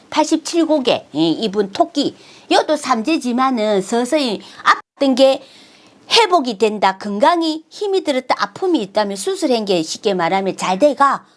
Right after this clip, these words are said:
어, 다시 있잖아요. 건강하게 회복되는 요런 거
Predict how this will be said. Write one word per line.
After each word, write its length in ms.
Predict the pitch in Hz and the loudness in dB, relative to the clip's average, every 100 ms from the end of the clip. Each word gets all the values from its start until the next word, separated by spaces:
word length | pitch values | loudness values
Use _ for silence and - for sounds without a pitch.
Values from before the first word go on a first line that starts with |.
| _ | _
어, 300 | - 190 160 - _ - | -4 -2 -2 -4 _ -2
다시 300 | 269 - 208 | 0 0 -6
있잖아요. 560 | - 202 208 202 190 190 | -6 -6 -4 -4 -4 -4
건강하게 680 | 190 190 214 269 285 165 - - - - | -6 -4 -2 -2 -2 -2 -4 -20 -18 0
회복되는 420 | 320 262 214 185 | 0 0 -2 0
요런 320 | 190 285 311 | 2 2 2
거 200 | 220 147 | 2 0